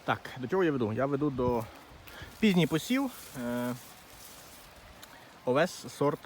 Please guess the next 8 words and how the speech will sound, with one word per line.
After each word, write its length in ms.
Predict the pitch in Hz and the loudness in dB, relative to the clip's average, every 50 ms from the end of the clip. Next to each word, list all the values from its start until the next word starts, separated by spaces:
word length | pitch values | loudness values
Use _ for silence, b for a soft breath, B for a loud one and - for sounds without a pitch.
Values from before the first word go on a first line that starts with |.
| - - - | -14 -8 -6
української 440 | 147 - - 147 143 131 - 127 113 | -4 -2 0 0 0 0 -2 -2 0
селекції 360 | 143 151 156 - - 131 120 | 0 0 0 0 0 -2 -2
Зубер, 400 | 113 127 135 127 113 110 101 107 - - - - 123 | 0 -2 -2 0 -2 -2 -4 -4 -10 -18 -16 -10 -8
е, 120 | 113 101 | -8 -8
потенціал 520 | - 120 117 - 139 127 - 147 143 139 | -6 -6 -6 -4 -4 -4 -2 -2 -4 -4
кущення, 420 | - 123 110 - - 110 104 92 110 - B B B B B - | -4 -6 -8 -8 -6 -8 -8 -8 -10 -14 B B B B B -8
потенціал 1200 | - 143 143 - - 151 143 143 143 143 139 139 123 - - 143 139 139 139 135 135 139 131 131 123 | -6 -6 -4 -2 0 0 0 0 0 0 0 -2 -2 0 0 2 4 6 6 4 4 4 2 2 2
вал. 220 | 117 104 95 - | 2 0 -2 -4